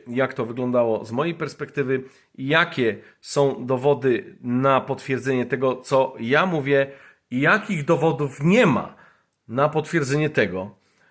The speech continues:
co mówili policjanci. A przypominam, że w Polsce winę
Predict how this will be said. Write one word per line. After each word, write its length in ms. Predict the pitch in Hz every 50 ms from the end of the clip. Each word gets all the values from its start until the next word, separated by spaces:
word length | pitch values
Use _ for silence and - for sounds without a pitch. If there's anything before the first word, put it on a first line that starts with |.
| _ _ _ _ -
co 400 | - - 127 117 117 123 123 117 -
mówili 580 | 123 127 135 135 113 113 104 104 107 110 110 - _ _ _ _ _ _ _ _
policjanci. 840 | - 123 120 127 131 151 147 - - 180 135 117 - - - - _ _ _ _ _ _ _ _ _ _ _ -
A 180 | 113 117 120 123
przypominam, 460 | - - 160 170 175 156 127 117 107
że 80 | 98
w 40 | 95
Polsce 460 | - 117 127 123 - - 110 90 87 - _ _ _ _ _ _ _ - -
winę 380 | 101 117 170 180 - - -